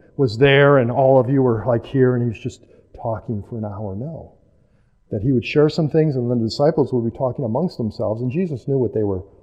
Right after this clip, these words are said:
already talking about, what they were questioning. And so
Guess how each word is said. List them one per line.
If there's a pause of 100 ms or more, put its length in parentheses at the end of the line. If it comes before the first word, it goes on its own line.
already
talking
about,
what
they
were
questioning. (2000)
And
so